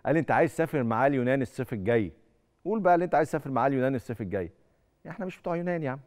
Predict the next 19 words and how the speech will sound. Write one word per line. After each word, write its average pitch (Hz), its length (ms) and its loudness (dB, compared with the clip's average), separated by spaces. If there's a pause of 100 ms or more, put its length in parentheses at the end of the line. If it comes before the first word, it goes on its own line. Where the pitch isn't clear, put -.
(1160)
إحنا 170 140 -6
مش 160 120 -8
بتوع 143 160 -2
يونان، 147 300 -2 (1040)
إحنا 170 200 -4
نروح 160 180 -2
بلطيم 123 540 0 (340)
مثلًا 120 360 -4
يعني، 87 160 -10 (680)
مع 92 80 -2
حزلقوم 110 560 0 (500)
<laughs> - 540 -20
زي 113 80 0
الصورة 107 280 -6
اللي 87 140 -6
هم 92 120 -8
حاطينها 90 380 -14
لي 78 100 -12
ديت، 95 200 -18